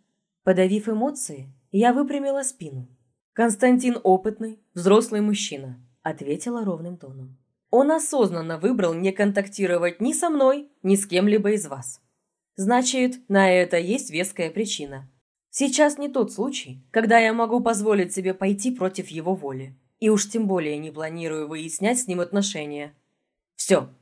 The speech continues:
тема поисков барона закрыта. В ближайшее время нам стоит приложить максимум усилий для обнаружения и обезвреживания блокиратора». В кабинете повисла тишина.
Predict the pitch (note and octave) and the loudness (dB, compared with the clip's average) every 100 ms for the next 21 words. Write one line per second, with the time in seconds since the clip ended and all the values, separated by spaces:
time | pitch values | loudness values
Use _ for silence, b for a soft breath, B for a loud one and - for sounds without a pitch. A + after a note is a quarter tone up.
0 | _ _ _ - A#3+ A3 F#3+ G3+ G3 F3+ | _ _ _ -2 2 4 4 4 2 2
1 | - F3 E3+ F3 F3+ B3 E3 G3+ G3 F3+ | -2 -4 2 4 4 4 2 -2 -4 -8
2 | C3+ B2+ - _ _ _ E3+ F3+ A3 A3+ | -8 -16 -18 _ _ _ -2 2 4 4
3 | B3+ B3 B3 A3 B3 C4+ G3 G3 G3+ - | 2 2 0 2 2 2 2 2 0 2
4 | A3 G3+ G3+ G3 G3 G3+ G#3 G3 G#3 G3+ | 2 2 0 0 2 0 0 2 4 2
5 | - D#3+ D#3+ E3+ - B3+ A#3 C3 B2+ F3+ | -4 -8 -8 -8 -4 -2 -2 -2 -6 2
6 | F#3 F3 E3+ F#3 F3 E3 A#3 B3 D3 C3+ | 4 4 2 0 0 0 0 0 -2 -8
7 | - B3+ B3 G3+ F#3+ F3 A3+ A#3 E3+ E3 | 0 4 4 4 2 2 0 0 -4 -4
8 | E3 F#3 G3 G#3+ E3 D#3 D3 D3 _ _ | -2 -2 0 0 0 -2 -8 -10 _ _
9 | _ _ _ _ _ - D#3+ D3 C#3 C3+ | _ _ _ _ _ -8 -8 -8 -14 -14
10 | A3 G#3 G3+ G3 C3+ D3+ D3 D3 - D3 | -12 -6 -6 -6 -14 -18 -18 -18 -18 -20
11 | B2+ | -20